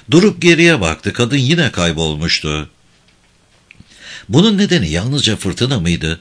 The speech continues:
yoksa kadının arka plana karışabilme becerisi mi? Bu hikayeyi Safiye'den dinlemişti ama ona inanılmayacak kadar acayip gelmişti.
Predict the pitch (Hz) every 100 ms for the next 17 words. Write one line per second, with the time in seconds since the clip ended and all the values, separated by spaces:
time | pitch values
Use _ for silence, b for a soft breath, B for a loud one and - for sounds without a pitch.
0 | - 131 156 160 139 135 147 151 101 127
1 | 127 151 139 131 135 123 117 110 127 107
2 | 104 107 107 85 95 87 87 82 80 80
3 | B B B B B 101 202 185 175 175
4 | 165 160 160 139 127 127 156 139 139 101
5 | 95 82 82 107 - 82 73 73 B B
6 | 127 160 139 160 151 104 127 123 175 143
7 | 98 82 82 87 85 95 82 87 82 92
8 | 98 82 78 76 78 - 73 71